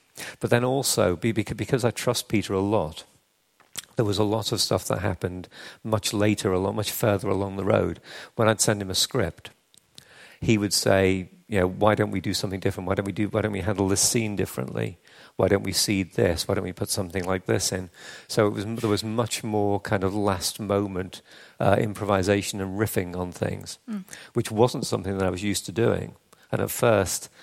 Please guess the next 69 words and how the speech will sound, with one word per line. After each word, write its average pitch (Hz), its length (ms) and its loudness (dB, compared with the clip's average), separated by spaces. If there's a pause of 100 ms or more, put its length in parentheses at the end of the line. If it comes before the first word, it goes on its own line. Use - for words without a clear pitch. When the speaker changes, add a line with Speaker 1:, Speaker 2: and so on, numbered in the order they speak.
(180)
Speaker 1:
I - 80 0
pulled - 300 -2
against 131 380 0
it - 120 -4
a - 40 0
little 92 200 -2
bit - 280 -4 (380)
because - 180 -2
it 101 100 2
felt 104 260 2
to - 100 -8
me 101 80 -2
like 95 200 2
I 107 40 2
was 95 160 -2
relinquishing 101 600 -2
a 95 40 0
lot 95 180 0
of 92 80 -4
control. 98 560 -2 (300)
But 117 80 0
what 104 160 6
I 98 60 6
got 101 280 0
ba-, - 140 2
what, 113 200 2
what 104 120 6
I 98 60 8
got 98 120 4
in 95 100 0
exchange 113 540 -2
for 95 120 -4
that 90 280 -2
was, 92 380 -2
you 107 80 2
know, 95 80 -2 (220)
Peter's 117 320 0
input 104 400 -2
in 98 100 0
a 98 40 0
much 107 440 -4
more, 92 380 -4 (220)
in 131 80 4
a 120 40 0
much 117 180 -2
fuller 123 340 0
way 90 300 -2 (260)
Speaker 2:
Mm-hmm. 202 200 -6 (420)
Speaker 1:
than - 160 0
on 98 120 0
Lucifer. 98 480 -2 (360)
Because 113 220 2
a 113 60 4
lot 123 140 6
of 135 80 0
the 117 80 -2
time, 104 260 0
he 101 80 -4
said, 98 220 -2
with 104 80 0
Lucifer, 101 440 -2
because 98 300 -4
he 101 100 -10
came 98 280 2
in 98 80 -4
later 101 320 0
than 95 180 -2
I 87 140 0
did, 82 240 -4